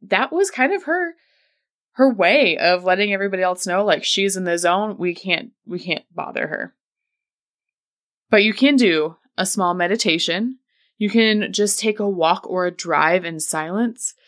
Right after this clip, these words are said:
You can journal. It doesn't have to be anything big to start with, but starting by giving yourself space and time to think and focus on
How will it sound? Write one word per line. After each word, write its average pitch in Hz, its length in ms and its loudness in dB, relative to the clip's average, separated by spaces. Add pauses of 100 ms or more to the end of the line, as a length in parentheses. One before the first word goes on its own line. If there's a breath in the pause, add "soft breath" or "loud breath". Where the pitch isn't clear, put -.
(200 soft breath)
You 214 140 -2
can 180 320 -10
journal. 208 560 0 (260 soft breath)
It 196 140 -2
doesn't 254 220 2
have 220 280 -4
to 247 100 -4
be 226 140 0
anything 180 560 -6
big 170 260 0
to 202 80 -8
start - 380 0
with, 196 320 0 (200)
but 208 180 2
starting 262 600 0
by 202 140 2
giving 190 260 -6
yourself 180 500 -6 (360)
space - 640 0 (120)
and 165 280 -4
time 208 540 0
to 165 180 -10
think 208 380 -2 (120)
and 165 300 -4
focus 202 360 0
on 170 280 -10